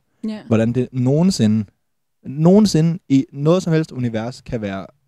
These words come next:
Speaker 2: senere i historien end det her, hvor de sådan har intergalaktisk rumfart og kan flyve fra planet til planet. Og alting er så high-tech her. Hvordan kan det her nogensinde være før Toy Story et?
Speaker 1: Hvornår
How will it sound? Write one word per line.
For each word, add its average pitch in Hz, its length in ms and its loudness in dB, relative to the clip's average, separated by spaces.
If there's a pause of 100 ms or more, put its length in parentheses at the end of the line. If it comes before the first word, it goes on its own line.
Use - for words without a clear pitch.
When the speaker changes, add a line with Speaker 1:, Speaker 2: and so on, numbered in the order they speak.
(120)
Speaker 2:
senere 143 580 -4
i 104 80 -8
historien 117 580 -4
end 107 180 -4
det 135 100 4
her, 95 240 -2
hvor 104 120 -4
de 104 180 -6
sådan 104 180 -4
har 95 260 -10
intergalaktisk 104 1000 -6
rumfart 110 480 0
og - 140 -4
kan 101 100 -2
flyve 120 220 4
fra 117 120 -6
planet 110 340 -2
til - 100 -8
planet. 104 420 -10 (640)
Og 110 140 2
alting 113 280 -2
er 110 60 0
så 113 120 -2
high-tech 104 400 -2
her. 95 160 -8 (320)
Hvordan 151 180 4
kan 156 100 0
det 147 80 0
her 147 80 2
nogensinde 135 500 -2
være 98 200 -6
før - 520 -2 (760)
Toy 117 120 0
Story 101 260 -6
et? 98 200 -14 (2750)
Speaker 1:
Hvornår 233 580 -2